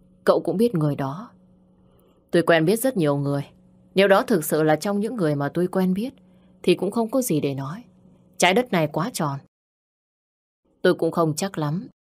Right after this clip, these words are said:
nên không dám khẳng định. Chỉ là thấy quen quen, hình như đã gặp ở đâu rồi." "Không nói nhiều nữa,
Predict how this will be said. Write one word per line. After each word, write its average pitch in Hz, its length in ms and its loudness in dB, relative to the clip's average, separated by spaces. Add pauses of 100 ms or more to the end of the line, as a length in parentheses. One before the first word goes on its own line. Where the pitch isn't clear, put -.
(260)
nên 175 180 4
không 185 180 -4
dám 165 220 -6
khẳng 147 300 -6
định. 143 180 -4 (540)
Chỉ 190 140 2
là 151 180 4
thấy 165 160 0
quen 180 260 -2
quen, 175 220 -4 (420)
hình 185 220 4
như 226 160 2
đã 240 160 -2
gặp 208 160 -4
ở 156 120 -2
đâu 202 220 -4
rồi." 156 180 -4 (960)
"Không 180 200 2
nói 165 160 2
nhiều 147 300 0
nữa, 190 200 -6